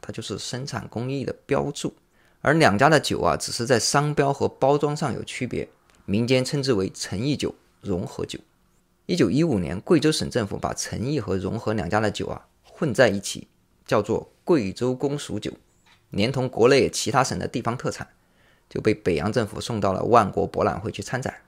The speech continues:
没想到就拿了一个让国人念念不忘的金奖。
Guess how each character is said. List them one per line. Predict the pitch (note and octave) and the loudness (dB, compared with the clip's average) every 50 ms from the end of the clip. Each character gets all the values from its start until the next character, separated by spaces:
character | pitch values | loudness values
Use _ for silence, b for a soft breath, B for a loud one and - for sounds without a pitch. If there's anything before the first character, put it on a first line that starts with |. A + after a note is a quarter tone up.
| _ _ _ _ _ _ _ _ _ | _ _ _ _ _ _ _ _ _
没 | - F#2+ G2+ | -4 -2 0
想 | - - - | 0 0 0
到 | F2 F#2+ F#2 F2+ - - - | 2 2 0 0 -2 -8 -8
就 | - | -6
拿 | F#2 D2 C#2+ F2+ | -4 -2 0 2
了 | G#2+ G2 | 2 2
一 | F2+ G#2 | 2 0
个 | - G#2 | 0 0
让 | F#2 G#2+ G2+ F#2+ | 0 0 0 -2
国 | - - G2 F#2+ | 0 0 0 2
人 | E2+ F2 F#2 - - _ _ | 2 0 -2 -6 -10 _ _
念 | - C#3+ B2+ B2+ A#2+ G#2 F#2+ G2+ - | -6 -2 0 0 0 0 -2 -2 -4
念 | - F#2+ F2+ D2 D#2+ E2 | -4 -4 -4 -4 -6 -8
不 | - - F2 | -6 -4 -4
忘 | F#2 F#2+ F2+ | -2 -2 -4
的 | F2 D#2+ | -6 -8
金 | - - G2 G#2 | -6 -6 -4 -4
奖。 | - - | -4 -6